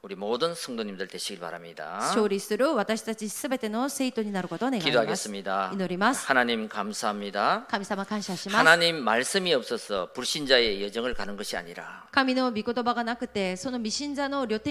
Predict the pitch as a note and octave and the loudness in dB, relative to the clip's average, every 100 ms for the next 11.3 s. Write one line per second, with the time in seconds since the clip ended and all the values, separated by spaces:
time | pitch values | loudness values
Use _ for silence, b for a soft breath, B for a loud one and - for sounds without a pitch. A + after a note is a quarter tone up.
0 | C4+ B3+ A#3+ A#3 G3+ G3 F3+ F3+ F#3 E3+ | 0 -2 -4 -6 -6 -4 -2 -2 -6 -6
1 | D3+ B B - F#3+ F#3+ F#3 E3+ B2+ C3 | -8 B B 8 10 12 10 10 8 4
2 | - D3 C3 A#2+ G#2 - - G#2+ B2+ C3 | 2 0 2 2 2 -4 -8 4 6 6
3 | B2 A#2 D#3 D#3 B2 F2 F2+ G#2+ G#2+ G2 | 4 2 0 2 2 2 0 0 0 -4
4 | - - G2+ - E2 - - _ - D#4 | -8 -6 -8 -8 -14 -14 -20 _ -2 0
5 | D4 C#4 B3+ D4 C4 B3 A#3 A3+ G3+ A3 | 2 -2 -2 -2 0 2 2 2 0 -2
6 | A3+ G#3+ G3 G#3 G3+ F#3+ F3 G#3 - A#3+ | -4 -6 -6 -4 -2 -2 -2 -4 -4 -8
7 | - G3+ A#3 B3 F#3+ E3+ - C#3 A#2+ C3+ | -10 -10 -6 -4 -4 -6 -10 0 6 10
8 | D3+ D#3+ C3+ D3+ D#3+ D3+ D3+ D3 D3+ D#3 | 10 6 2 4 4 4 2 2 0 -2
9 | - E3 D#3 F3+ F3+ C3+ C#3 D#3 D3 D3 | -8 -6 6 8 8 4 4 4 4 2
10 | D3 D3+ - - D#3 D#3 G3+ G3+ C3 B2 | 0 0 -4 0 6 10 10 8 2 4
11 | C#3+ G#2 | 4 4